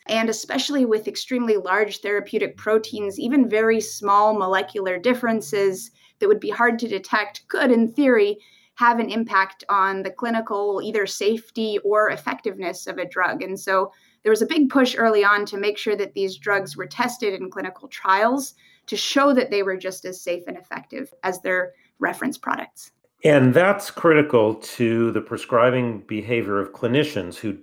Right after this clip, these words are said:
Speaker 2: want to make sure that their patients get better, and the purchasing behavior of patients who want to make sure when they get a generic that they're going to have the same, uh, uh, outcome that they would if they had gotten the branded drug.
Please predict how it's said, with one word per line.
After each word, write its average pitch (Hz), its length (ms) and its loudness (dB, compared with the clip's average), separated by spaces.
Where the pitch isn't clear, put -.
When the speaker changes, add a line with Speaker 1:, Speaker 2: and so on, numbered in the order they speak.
Speaker 2:
want 117 180 2
to - 20 0
make 107 180 0
sure 120 240 -2
that 95 200 -2
their 95 100 0
patients 104 400 -6
get - 220 -8
better, 104 300 -2
and 113 220 -2
the 107 60 -2
purchasing 120 560 -2
behavior 95 580 -2
of 87 200 -8
patients 101 420 -2
who 110 100 -4
want 107 160 2
to 113 60 0
make 107 160 0
sure - 160 -2
when 101 140 2
they 95 80 0
get 95 180 0
a 90 100 -2
generic 90 640 -6
that - 160 -8
they're 90 240 -8
going 82 200 -2
to 80 160 -4
have - 260 2
the 87 80 -2
same, 101 600 0
uh, 82 280 2
uh, 85 180 -6
outcome 127 420 2
that 95 140 0
they 101 140 2
would 98 320 6
if 98 120 -2
they 98 140 0
had 98 160 -8
gotten 101 320 0
the 90 80 -8
branded 95 480 -4
drug. 113 460 4